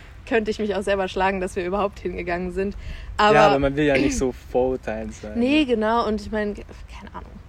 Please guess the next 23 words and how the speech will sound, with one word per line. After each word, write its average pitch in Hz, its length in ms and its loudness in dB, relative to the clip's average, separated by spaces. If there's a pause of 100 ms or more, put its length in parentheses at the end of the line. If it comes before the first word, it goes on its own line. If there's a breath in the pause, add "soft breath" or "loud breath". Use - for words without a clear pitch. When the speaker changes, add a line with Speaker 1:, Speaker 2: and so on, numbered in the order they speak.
Speaker 1:
Man 226 180 -2
muss 240 160 -2
sowas 190 240 -2
vielleicht - 240 -10
auch 190 120 -6
mal 190 120 -4
erleben. 185 400 0
Aber 185 180 2
auf 202 100 0
jeden 233 180 -2
Fall 208 240 2 (260 loud breath)
hat 220 160 0
er 202 80 2
uns 202 140 -2
am 190 100 -2
Bahnhof 226 320 2
abgeholt 214 480 0
mit 202 140 -6
so 190 60 -2
einem 190 220 -2
weißen 196 380 0
kleinen 180 300 -4
Kastenwagen. 214 1000 -2